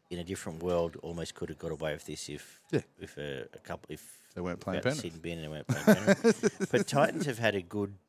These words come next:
Speaker 1: six weeks. You got, like, they've
Speaker 2: Yeah,
Speaker 1: performed to the best of
Speaker 2: absolutely.
Speaker 1: their ability. Um, apparently,
Speaker 2: The interim
Speaker 1: Isaiah
Speaker 2: coach has got plenty out of him.
Speaker 1: Yeah. Um, good luck to him. Uh,
Speaker 2: Mm.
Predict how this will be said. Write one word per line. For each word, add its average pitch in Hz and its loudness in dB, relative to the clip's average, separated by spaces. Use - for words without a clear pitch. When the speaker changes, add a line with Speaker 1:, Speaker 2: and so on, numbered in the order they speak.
Speaker 1:
six - -8
weeks. - -6
You 95 -4
got, - -10
like, - -6
they've 101 4
Speaker 2:
Yeah, 113 8
Speaker 1:
performed 87 0
to 82 2
the 127 6
best 113 6
of - -
Speaker 2:
absolutely. 87 0
Speaker 1:
their - 0
ability. 90 -2
Um, 113 2
apparently, 127 0
Speaker 2:
The 107 2
interim 127 8
Speaker 1:
Isaiah 107 6
Speaker 2:
coach 117 6
has 110 0
got - 0
plenty 107 0
out 104 0
of 92 -6
him. 104 -8
Speaker 1:
Yeah. 110 -6
Um, 87 -4
good 82 -6
luck 85 -6
to 101 -8
him. 107 -6
Uh, - 2
Speaker 2:
Mm. 82 0